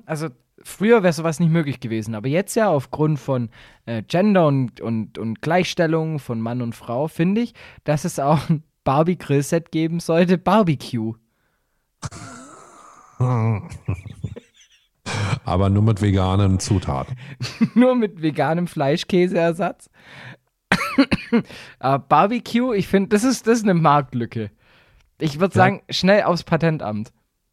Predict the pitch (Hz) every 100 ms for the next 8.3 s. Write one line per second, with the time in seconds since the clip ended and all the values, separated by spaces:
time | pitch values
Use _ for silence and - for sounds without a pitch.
0 | _ _ _ _ 95 98 87 80 - -
1 | 78 71 - _ - _ _ _ _ _
2 | _ - 87 82 82 107 - _ _ -
3 | - - - 98 110 113 135 - 143 135
4 | - 135 151 123 90 104 95 76 95 143
5 | - - - - _ - - 107 104 110
6 | 95 104 - 135 - - 117 104 107 98
7 | - 104 - 117 127 131 - _ _ _
8 | 85 92 98